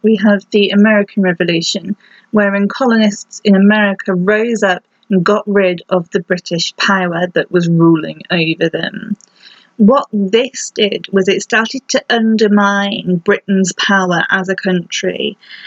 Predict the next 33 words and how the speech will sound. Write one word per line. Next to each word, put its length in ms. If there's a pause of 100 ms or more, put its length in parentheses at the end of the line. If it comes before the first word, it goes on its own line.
(240)
This 280
is 160 (240)
power 680
and 140
domination 680
that 140
they 140
have 140
had 280 (100)
for 540 (280)
centuries. 1400 (280)
It 120
was 140
a 60
case 580
of 420
a 320 (140)
big 240
fish 560
in 100
a 100
small 520 (140)
pond 580 (300)
being 340
laid 520
low 360
by 140
a 160
smaller 460
fish 360
and 80
actually 300
realising 680